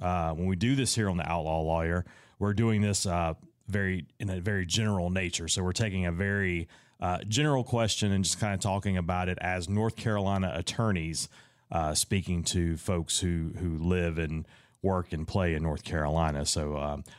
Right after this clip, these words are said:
we kinda put a North Carolina spin on, on these listener questions, but I'm always happy when we get a chance to do this. Uh, it always works out, too, when it's kinda, uh, quiet on the legal news front. The Supreme Court is not in session.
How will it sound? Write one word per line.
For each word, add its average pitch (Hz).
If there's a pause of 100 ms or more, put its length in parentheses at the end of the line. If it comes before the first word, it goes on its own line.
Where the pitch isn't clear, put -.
we 131
kinda 151
put 135
a 110
North 113
Carolina 98
spin 98 (340)
on, 87
on 92
these 85
listener 85
questions, 87
but 90
I'm 101
always 117
happy 110
when 98
we 95
get 90
a 87
chance 90
to 80
do 101
this. 85 (360)
Uh, 82 (240)
it 78
always 117
works 110
out, 117
too, 120
when 98
it's 85 (160)
kinda, 87 (260)
uh, 80 (100)
quiet 95
on 90
the 78 (140)
legal 98
news 95
front. 107
The 90
Supreme 95
Court 98 (500)
is -
not 92
in 90
session. 87